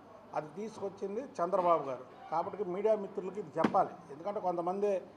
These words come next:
"నేనే తీసుకొచ్చాను, నేనే తీసుకొచ్చానంటే" అది మా దృష్టికి మాకు తెలియదండి.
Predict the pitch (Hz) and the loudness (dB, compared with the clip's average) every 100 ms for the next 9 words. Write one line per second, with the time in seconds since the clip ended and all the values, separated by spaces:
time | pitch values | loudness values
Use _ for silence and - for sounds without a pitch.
0 | - - - 160 208 214 190 190 196 196 | -20 -20 -8 -4 -4 -4 -6 -4 -4 -2
1 | 180 185 196 170 180 175 175 175 170 185 | -2 -2 -4 -6 -4 -4 -2 -4 -2 -2
2 | 247 - - - - - 175 202 214 214 | -4 -6 -18 -20 -10 -2 4 6 6 6
3 | 190 196 180 185 240 226 220 220 208 196 | 6 4 4 -4 -2 4 4 6 4 4
4 | - - 165 170 180 196 208 202 208 | 2 0 2 2 2 2 4 2 2